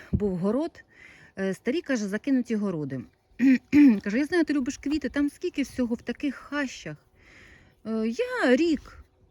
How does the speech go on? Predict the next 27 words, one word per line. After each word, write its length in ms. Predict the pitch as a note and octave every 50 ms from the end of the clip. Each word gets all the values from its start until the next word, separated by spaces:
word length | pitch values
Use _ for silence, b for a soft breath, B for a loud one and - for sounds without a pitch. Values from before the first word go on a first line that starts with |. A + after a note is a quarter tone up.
| _
все 240 | _ - - - B3
якось 280 | A#3 G#3+ - A3 G#3 F3
збиралася, 600 | E3+ E3+ E3+ A3+ A#3 A#3+ A3+ G#3 G3 - G3 F#3+
збиралася, 540 | E3+ E3 F#3+ D4+ G4 G4+ F4+ C#4+ - - B3
а 20 |
потім, 300 | - - G4+ - D#4 C4+
знаєте, 280 | - F#4+ F#4 D#4 - G#3+
що 300 | - - - F#3+ F#3 B B B B B B B B F#3
до 120 | F#3 G3
цього 280 | G3+ - - C4 B3 A#3
мене 220 | A3+ G#3+ G#3+ A3
моменту 340 | G#3+ G#3 G#3 A#3 A#3 - G#3+
призвело? 580 | - - G3+ G3 E3+ F3+ F#3+ F#3+ F3 D3 C#3+ B B B B -
Те, 100 | G#4 A4+
що 200 | G#4+ - - C#4+
у 60 | B3
нас 340 | B3+ C#4 D4+ D#4 D4 - -
ось, 200 | B3 A#3+ A3 -
наприклад, 760 | A3 G#3+ G3+ - A#3+ C4+ C4+ - - A3 G3+ F#3 - - - F3 E3+ D#3
взагалі, 560 | E3+ D#3+ G#3+ G#3 F#3+ G3 G3 A#3 D#4+ F4+ F4+ - - _ - _ _ _ _ _ _ _ B B B B B B B B B B
е, 300 | - G3+ G3+ F#3+ F#3 F3+
не 120 | G3 A3 A#3
можемо 380 | C4 D#4 C#4+ B3 A3+ G#3+ G#3
ми 260 | G3+ G#3 A3+ A#3+ A3+ G#3 B B B B B B B B _ _ _ _ _ _ _ _ _ _ _ _ - _ _
полуницю 580 | - A#3 G#3+ A3 A3 G#3 G3 F#3 - - F3
розвести. 580 | E3+ E3+ D#3 E3 E3+ E3+ - _ - F3 F3 E3+ b b b b b b b _ b b b b b b b b b b b b b b b _ -
Ну, 220 | G#4+ A4+ F4 A#3+